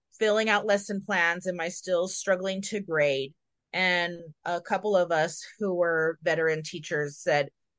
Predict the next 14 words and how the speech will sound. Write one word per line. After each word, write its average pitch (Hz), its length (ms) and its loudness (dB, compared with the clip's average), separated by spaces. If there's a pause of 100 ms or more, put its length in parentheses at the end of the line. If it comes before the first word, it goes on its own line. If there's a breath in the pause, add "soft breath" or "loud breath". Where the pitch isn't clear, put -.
"It 208 160 2
gets 240 320 2
easier, 151 640 -4 (240)
um, 160 380 -6
as 165 320 2
you 190 360 0
gain 180 360 4
more 175 180 4
experience. 185 1040 2 (420 loud breath)
Uh, 175 460 8 (440)
right 175 200 6
now, 185 540 6 (380)
you're 170 240 -4
learning, 220 640 4